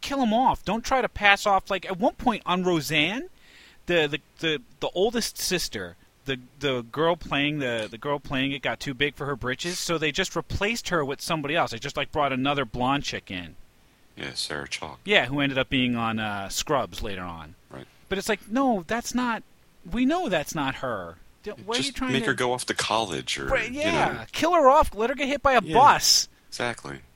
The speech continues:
Speaker 2: Don't bring somebody else in. It's not like we're not gonna not know.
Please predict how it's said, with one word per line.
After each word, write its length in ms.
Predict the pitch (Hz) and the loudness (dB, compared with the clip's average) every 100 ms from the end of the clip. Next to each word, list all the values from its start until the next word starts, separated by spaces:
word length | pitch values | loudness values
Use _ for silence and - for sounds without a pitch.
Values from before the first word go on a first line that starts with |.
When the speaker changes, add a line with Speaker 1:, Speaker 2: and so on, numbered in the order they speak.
| - | -14
Speaker 2:
Don't 100 | 104 | -10
bring 140 | 101 87 | -4 -2
somebody 260 | - 82 | 0 2
else 240 | 76 92 - | 2 0 -2
in. 80 | 69 | -4
It's 140 | - | -4
not 120 | 87 | -4
like 160 | 80 - | -6 -6
we're 60 | |
not 320 | 73 69 73 69 | -6 -2 -4 -4
gonna 220 | 73 67 | -8 -6
not 260 | 67 65 | -6 -6
know. 320 | - 82 69 | -6 -8 -8